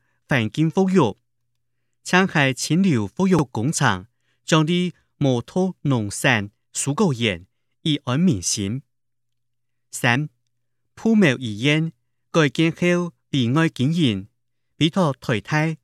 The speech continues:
荣总或者中国医药等高校医院设置分院经营，直接提升医疗品质。四，后龙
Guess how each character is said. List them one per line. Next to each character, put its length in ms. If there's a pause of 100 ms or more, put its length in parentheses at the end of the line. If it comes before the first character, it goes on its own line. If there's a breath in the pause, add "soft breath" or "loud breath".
(200)
荣 260
总 320 (260)
或 100
者 300 (160 soft breath)
中 240
国 140 (180)
医 200
药 280 (200)
等 440
高 200
校 220
医 200
院 280 (400)
设 180
置 400
分 300
院 240
经 200
营， 280 (340)
直 140
接 140
提 240
升 420
医 80
疗 160
品 280
质。 280 (1080)
四， 440 (760)
后 160
龙 320